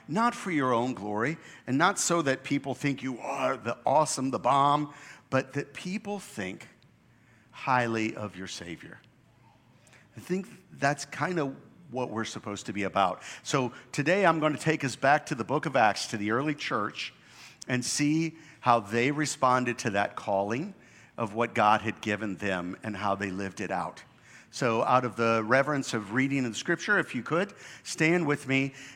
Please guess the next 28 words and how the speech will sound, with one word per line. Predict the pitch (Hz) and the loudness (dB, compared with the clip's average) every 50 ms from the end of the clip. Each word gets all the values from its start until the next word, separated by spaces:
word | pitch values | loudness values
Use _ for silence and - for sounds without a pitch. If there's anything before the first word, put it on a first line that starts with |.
| - | -8
And | 120 117 | -6 -4
we're | 127 147 | -4 0
gonna | 135 147 131 | 0 0 0
start | - - - - - 185 180 196 208 202 - - | 0 -4 -6 -4 0 4 6 6 6 4 2 0
with, | 120 131 123 120 120 - 101 | 2 2 2 2 2 0 2
right | 110 123 135 143 | 2 4 4 4
at | 151 - | 0 -2
the | 139 | -4
beginning | 120 110 110 92 - 113 123 139 165 165 151 139 135 | -4 -4 -6 -6 0 2 2 2 4 2 0 0 -2
of | 123 120 104 | -4 -4 -4
the | 107 107 | -6 -4
book | 110 110 107 104 - | -2 -2 -2 -2 -4
of | 101 - | -4 -2
Acts, | - - 107 104 101 104 - - - - - - - - - - | 2 4 4 4 4 2 -2 -8 -10 -12 -16 -20 -20 -20 -8 -4
was | 120 123 113 - | -4 -2 -2 -2
this | - 117 120 120 113 - - - - - - - - _ _ _ _ | 0 0 0 0 0 -2 -4 -4 -8 -12 -20 -20 -20 _ _ _ _
commission | - - 127 113 107 110 123 139 - - - 117 104 98 98 104 131 85 | -6 -4 -2 0 0 0 0 0 -2 -2 -2 -4 -4 -4 -6 -6 -8 -4
that | 107 117 113 - | -4 -4 -4 -4
Jesus | - - 110 113 120 123 110 - 123 - - | -6 -4 -2 -2 -2 -2 -4 -6 -6 -8 -6
gave | - 107 104 98 95 90 87 80 - - - _ _ _ _ _ _ _ _ | -4 -2 -2 -2 -2 -4 -6 -8 -12 -18 -20 _ _ _ _ _ _ _ _
to | - - 117 107 | -6 -6 -6 -2
his | 117 117 104 - | -2 -4 -4 -2
early | 120 104 107 101 95 90 | -4 -4 -4 -4 -6 -8
church. | - - 90 82 85 - - - - - _ _ _ - _ _ _ _ _ _ _ _ _ _ _ _ _ - _ | -8 -10 -10 -10 -12 -12 -12 -12 -12 -14 _ _ _ -20 _ _ _ _ _ _ _ _ _ _ _ _ _ -20 _
And | - 110 98 | -12 -12 -10
he | 101 110 | -10 -8
said | - - 117 104 92 - | -6 -4 -4 -4 -4 -4
this, | 98 87 82 - - - - | -8 -8 -8 -10 -12 -14 -16